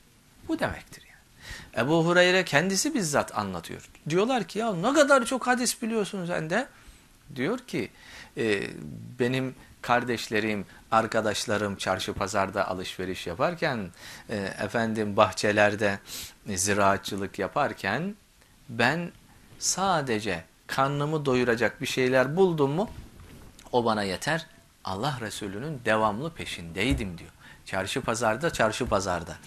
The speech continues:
Efendim mescitte, mescitte bir evine giremiyor.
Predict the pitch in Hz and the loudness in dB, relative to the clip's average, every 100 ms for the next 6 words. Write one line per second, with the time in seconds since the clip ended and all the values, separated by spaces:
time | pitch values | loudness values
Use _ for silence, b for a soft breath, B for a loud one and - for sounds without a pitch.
0 | B B B 104 131 123 117 104 117 135 | B B B -4 0 -2 -2 -2 -2 -2
1 | - 123 - 165 170 B B 113 120 - | -6 -10 0 0 0 B B 0 0 0
2 | - 90 95 170 214 165 175 160 104 80 | -10 -6 -4 0 2 2 2 -2 -2 -6
3 | 78 - | -10 -18